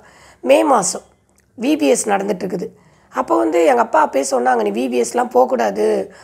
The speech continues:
சர்ச்சுக்கு இதுக்கெல்லாம் போகக்கூடாது, நீ என்ன தானே பார்க்க வந்திருக்க ஹாஸ்டல்லேருந்து, நீ என் கூடவே உட்காந்துருன்னு" சொன்னாங்க. எங்க அப்பா அப்படி கொஞ்சம் தூங்க வச்சுட்டு அவர் தூங்கிட்டாரு. தூங்கிட்டோன்னே நான் வி பி எஸ் போயிட்டேன். வி பி எஸ் வந்து ரொம்ப தூரம், சடையங்குப்பத்துலேருந்து கிட்டத்தட்ட ஒரு ஒன் ஹவர் நடந்து போகணும். நடந்து, நான் சொல்றது நடந்து போகணும்.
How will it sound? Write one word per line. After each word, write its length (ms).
சர்ச்சுக்கு 440
இதுக்கெல்லாம் 300
போகக்கூடாது, 460
நீ 80
என்ன 200
தானே 180
பார்க்க 320
வந்திருக்க 420
ஹாஸ்டல்லேருந்து, 800
நீ 120
என் 160
கூடவே 380
உட்காந்துருன்னு" 640
சொன்னாங்க. 280
எங்க 200
அப்பா 200
அப்படி 200
கொஞ்சம் 280
தூங்க 360
வச்சுட்டு 180
அவர் 200
தூங்கிட்டாரு. 540
தூங்கிட்டோன்னே 400
நான் 180
வி 140
பி 80
எஸ் 240
போயிட்டேன். 220
வி 160
பி 60
எஸ் 140
வந்து 200
ரொம்ப 280
தூரம், 320
சடையங்குப்பத்துலேருந்து 800
கிட்டத்தட்ட 440
ஒரு 180
ஒன் 220
ஹவர் 180
நடந்து 400
போகணும். 360
நடந்து, 340
நான் 120
சொல்றது 300
நடந்து 380
போகணும். 300